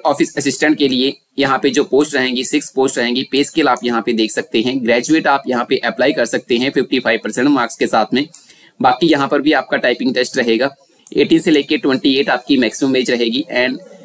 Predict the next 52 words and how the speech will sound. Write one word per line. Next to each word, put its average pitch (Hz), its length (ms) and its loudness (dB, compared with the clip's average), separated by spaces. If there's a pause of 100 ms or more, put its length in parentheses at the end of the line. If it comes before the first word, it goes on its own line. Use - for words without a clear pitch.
(120)
यहाँ 139 280 2
पे 147 120 0
जो 151 120 4
आपका 143 340 2 (500)
रहने 135 220 4
वाला 135 200 2
है 135 120 -2
वो 139 100 0
आपका 127 280 0
online 131 340 0
examination 123 500 2
plus 139 260 -2
आपका 127 240 0
typing 120 400 0
test 123 220 0
यहाँ 117 220 0
पे 139 80 2
रहेगा। 117 400 -2 (400)
Next 143 460 0
post 165 280 2
आपकी 147 280 2
junior 139 340 2
technician 127 440 -2
की 139 100 -2
रहेगी। 123 380 0 (160)
इसमें 147 260 2
आपकी 139 380 -2
जो 135 100 0
post 135 320 0
रहने 131 160 0
वाली 123 240 0
है 127 100 -2
एक - 240 -4
सौ 156 140 2
चार 135 260 2
post 127 340 -2
रहेंगी, 120 260 0
काफी 123 320 0
अच्छी 139 220 -2
vacancies 117 380 -2
रहने 117 220 -2
वाली 113 240 -2
हैं। 120 140 -4 (720)
फुल 175 240 4
टाइम 156 280 0
यहाँ 143 240 0
पर 139 100 0
आपकी 135 280 -2
जो 135 120 2
रहेगी 123 400 0
वो 127 100 -2
आपकी 123 300 0